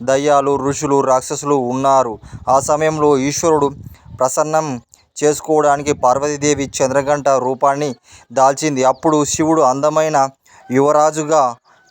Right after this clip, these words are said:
కనిపించాడు. ఆ తర్వాత వారికి వివాహం జరిగింది. మహాగౌరి తన నుదుటిపై అర్ధ చంద్రుణ్ణి ఆకారంలో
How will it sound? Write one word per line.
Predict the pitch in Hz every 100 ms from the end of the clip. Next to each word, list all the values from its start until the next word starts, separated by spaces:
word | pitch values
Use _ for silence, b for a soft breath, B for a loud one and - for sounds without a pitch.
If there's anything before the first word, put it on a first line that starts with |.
| -
కనిపించాడు. | 147 147 160 151 160 139 123 117 131
ఆ | 135
తర్వాత | 147 151 156 156 160 135 123 120
వారికి | 139 147 147 131
వివాహం | 131 147 160 156 131
జరిగింది. | 131 135 143 131 101 _ _ _ _ _ _ _ _ _ _ 120
మహాగౌరి | 139 165 143 123 127 151 156 147 147
తన | 143 131 123
నుదుటిపై | 135 151 156 160 143 135 _ _ - - -
అర్ధ | 139 160 139 -
చంద్రుణ్ణి | 151 147 165 170 165 143 110 120
ఆకారంలో | 139 156 156 156 151